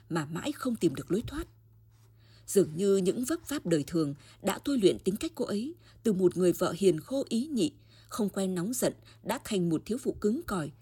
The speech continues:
rất hay lý sự. Tôi đã chán Mai Lâm, hay chính tôi đã khiến cô ấy phát ngấy lên?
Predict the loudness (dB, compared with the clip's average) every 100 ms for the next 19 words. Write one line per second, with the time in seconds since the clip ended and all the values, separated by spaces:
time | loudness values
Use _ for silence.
0 | -20 -8 -6 -6 -2 -2 0 0 -2 -2
1 | -6 -20 -20 -20 -20 -20 0 6 6 6
2 | 0 -4 -4 -4 -2 -2 -2 -6 -18 -2
3 | 0 2 0 0 0 0 0 0 0 0
4 | -2 -4 -2 0 0 -2